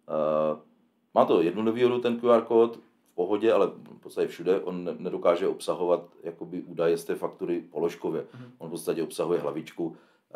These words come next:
Speaker 1: eh, datumy, částku a, eh, to samozřejmě už nemůže obsáhnout, eh, ten Q R kód, protože on každý systém má trochu jiný přístup k těm poho-, položkám v dokladu, eh, trošku jinak jsou definované, takže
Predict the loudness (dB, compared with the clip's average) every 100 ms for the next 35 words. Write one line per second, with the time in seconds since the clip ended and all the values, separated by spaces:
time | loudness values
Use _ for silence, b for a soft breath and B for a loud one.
0 | -6 -4 -6 -6 -6 -6 -4 -2 -4 -4
1 | -6 -6 -6 b b b _ -4 0 0
2 | -2 -10 -14 -10 -6 -6 -8 _ -14 -10
3 | -6 -6 -6 -8 -10 -6 -6 -2 2 2
4 | 0 -8 -12 -10 -8 -8 -10 _ -12 -10
5 | -4 -4 -2 -6 -8 b b b _ _
6 | -8 -6 -6 -4 -4 -4 -8 -6 -6 -6
7 | -14 -8 -6 -4 -4 -6 -10 -12 -8 -10
8 | -10 -16 -16 -14 -12 -8 -8 -8 -8 -6
9 | -6 -2 -2 -2 -8 _ -14 -6 -2 -2
10 | -4 -10 b b b b -10 -6 -6 -6
11 | -14 -14 -12 -6 -4 -4 0 2 2 0
12 | -6